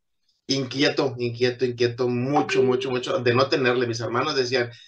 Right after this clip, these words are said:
"Ya no le digas así porque va a pasar esto", y yo recuerdo que sí lo confrontaba, sí lo hablaba, sí le decía, eh, "¿por qué,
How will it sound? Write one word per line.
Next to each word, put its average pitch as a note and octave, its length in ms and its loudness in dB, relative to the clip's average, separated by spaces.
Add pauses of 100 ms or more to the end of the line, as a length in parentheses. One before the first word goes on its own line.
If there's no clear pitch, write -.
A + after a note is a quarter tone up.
(120)
"Ya B2 120 2
no E3 80 4
le E3+ 100 4
digas D#3+ 300 0
así D3+ 300 2
porque C#3+ 280 -2
va C#3 80 4
a D3 60 0
pasar C#3+ 300 -4
esto", D#3 240 -4
y C3 80 -6
yo C3 140 0
recuerdo C#3 560 2
que A2 200 0 (320)
sí D3 220 2
lo D#3 160 4
confrontaba, B2 640 2
sí C#3 180 -2
lo C#3 140 0
hablaba, A#2+ 400 4
sí C#3+ 160 -4
le D3 100 -2
decía, B2 520 0 (280)
eh, A#2+ 220 2
"¿por A#2+ 260 -6
qué, D3 500 0